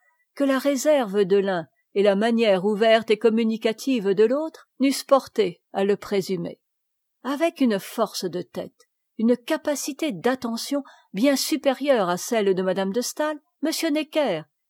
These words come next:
et je le représente ici tel que je l'ai vu dans les dernières années de sa vie, monsieur Necker montrait, sur des sujets moins variés, des vues aussi étendues. Il avait ces mêmes aperçus lumineux, ce coup d'œil pénétrant,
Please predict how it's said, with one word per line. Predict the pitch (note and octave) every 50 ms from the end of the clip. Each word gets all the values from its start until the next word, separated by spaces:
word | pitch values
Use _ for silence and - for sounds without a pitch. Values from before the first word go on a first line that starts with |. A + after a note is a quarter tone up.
| -
et | - F#3
je | F3 G#3
le | A3 A3+ B3
représente | C4+ D4+ D#4 D4+ - D4 D4 C4+ D4 D4 C#4 -
ici | C#4+ C4 - - E4 C#4
tel | - C#4+ C4+ -
que | - B3+
je | A#3+ A#3+
l'ai | B3 A#3 A3+ A3
vu | G3+ F3+ F#3 F#3 - - _ _ _
dans | - A#3 B3+
les | B3+ C4+ B3+
dernières | G#3+ C4+ C#4 C4+ C4+ C#4 C4 A#3 G3 A#3+
années | A3+ G#3+ G3+ G3+ F3 D#3
de | C3+ D3
sa | D3+ - F3 D#3+
vie, | D3+ D3+ C#3 - _ _ _ _ _ _ _ _ _ _ _ _ _ _
monsieur | - A#3 D4 D4 - - F4
Necker | D#4 D4 D4 C#4 - - D4+ D4+ D4+ D#4 D4+ _ _ _ _ _ -
montrait, | F#3+ A#3 C4+ C#4 C#4 - - - B3+ A3+ F3 - _ _ _ _
sur | - - G3 F3
des | D#3+ F3 F3
sujets | F3+ - - A3 G#3 G3 G#3 F#3 E3
moins | E3+ E3+ E3+ F3
variés, | F3 G3 A3+ A#3 A#3 B3+ C#4 D#4 D#4+ D#4+ _ _ _ _ _
des | - F3+ C4 C#4+
vues | B3+ G#3 G3 F#3+ F#3 F3
aussi | G3 A3 - - - B3+ A#3+
étendues. | A#3 A3+ A3+ A3 G3+ F#3+ E3 - - - - _ _ _ _ _ _ _ _ _ _ _ _ _ _ _ _ _ -
Il | A#3 B3+ C4+
avait | C#4+ D4 D4+ C#4+ D#4 E4+ E4
ces | - - - C4+
mêmes | B3 B3 C#4 C4+ A#3 G3 E3+
aperçus | B3 A#3+ - A#3+ A3 - - - - B3 A3+
lumineux, | G3 F#3+ A3 G#3 G3 F#3+ F#3 F3+ E3+ D#3+ D3+ - _ _ _ _ _ _ _
ce | - - - C#4
coup | C4+ - C#4 C4+
d'œil | G#3 G#3+ G#3+ G#3 F#3+ F#3
pénétrant, | F#3 - B3+ A#3+ G#3+ G#3+ G#3 G#3 - - F#3 E3+ D#3 D#3